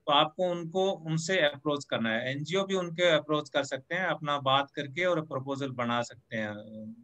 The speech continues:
म्यूचुअली किस तरह से करना चाहिए, क्या करना चाहिए।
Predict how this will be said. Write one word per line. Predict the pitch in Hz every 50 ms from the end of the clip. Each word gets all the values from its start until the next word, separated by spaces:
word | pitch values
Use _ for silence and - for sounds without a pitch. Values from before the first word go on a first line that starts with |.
| - 120 117 117
म्यूचुअली | 117 113 - - 120 113 113 117 110
किस | 107 _ _ _ - 123 117 -
तरह | - 120 117
से | 110 - 117
करना | 113 - 120 110 113 113
चाहिए, | 113 - 120 113 113 113
क्या | 113 - 113 110 110
करना | 110 - 113 110 113 113
चाहिए। | 110 - 117 117 117 120 131 151